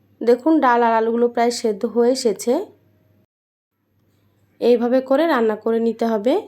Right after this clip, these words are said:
এবার আমি এখানে দিয়ে দিচ্ছি একটা ডিম। তো ডিমটা আমি বাটিতে ভেঙে নিয়েছি। আপনারা কিন্তু বাটিতে ডিমটা ভেঙে নেবেন, তারপরে এইভাবে ব্যবহার করবেন, কারণ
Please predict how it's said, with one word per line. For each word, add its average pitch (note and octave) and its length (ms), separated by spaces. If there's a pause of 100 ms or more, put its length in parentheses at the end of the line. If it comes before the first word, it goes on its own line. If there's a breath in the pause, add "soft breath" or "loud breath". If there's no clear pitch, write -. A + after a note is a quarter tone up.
(1900)
এবার B3+ 260
আমি C#4+ 180
এখানে A#3 300
দিয়ে A3+ 200
দিচ্ছি G#3 300 (200)
একটা G#3+ 180 (120)
ডিম। A3 160 (120)
তো - 120
ডিমটা G#3 340
আমি A#3 160
বাটিতে G#3+ 460
ভেঙে B3+ 360
নিয়েছি। G3+ 360 (1120)
আপনারা B3+ 340
কিন্তু C4 240 (100)
বাটিতে A#3 380
ডিমটা A3+ 320 (100)
ভেঙে A3+ 220
নেবেন, A3+ 260 (100)
তারপরে G#3 320
এইভাবে A3 320
ব্যবহার G#3+ 360
করবেন, A3 360 (580)
কারণ A3+ 220